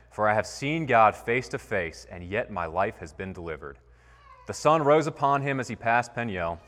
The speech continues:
limping because of his hip. Therefore, to this day, the people of Israel do not eat the sinew of the thigh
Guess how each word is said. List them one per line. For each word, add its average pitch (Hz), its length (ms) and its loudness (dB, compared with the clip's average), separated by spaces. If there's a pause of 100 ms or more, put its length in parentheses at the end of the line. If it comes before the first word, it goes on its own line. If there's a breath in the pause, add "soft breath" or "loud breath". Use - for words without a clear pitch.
(160)
limping 110 500 -4
because 104 340 -4
of 104 100 -6
his 101 120 -14
hip. 85 300 -10 (640 soft breath)
Therefore, 139 520 2
to 151 260 -4
this 147 160 -4
day, 131 220 2
the 98 100 -4
people 160 340 -8
of 139 120 -4
Israel 123 400 -4
do 113 260 -6
not 143 260 0
eat 135 160 -6
the 95 80 -8
sinew 104 540 -4
of 87 160 -8
the 90 80 -8
thigh 82 680 0